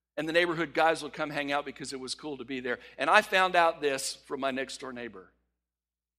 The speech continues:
When I was at his house, it was very easy for me to fall.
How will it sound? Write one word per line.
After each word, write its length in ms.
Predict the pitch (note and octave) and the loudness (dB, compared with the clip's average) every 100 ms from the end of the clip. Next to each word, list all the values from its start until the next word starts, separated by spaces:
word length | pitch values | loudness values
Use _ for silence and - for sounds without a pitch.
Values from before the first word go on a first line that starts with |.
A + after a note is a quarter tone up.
| _ _ | _ _
When 140 | B2+ | 2
I 140 | D3+ G3+ | 6 6
was 200 | G3 G3 | 6 6
at 180 | F3 | 4
his 260 | D#3 D#3+ C#3+ | 4 -2 0
house, 340 | D3+ D3+ C#3+ | 2 2 2
it 80 | D3 | -4
was 160 | B2 A2 | -8 -6
very 360 | C3 C#3 C#3+ C#3+ | 0 0 0 -4
easy 380 | C3 B2+ B2 | -6 -6 -8
for 160 | A#2+ B2+ | -10 -12
me 280 | A#2 A2+ A#2 | -12 -12 -14
to 160 | - | -16
fall. 500 | - F2+ C#2+ B1 - | -18 -18 -18 -18 -20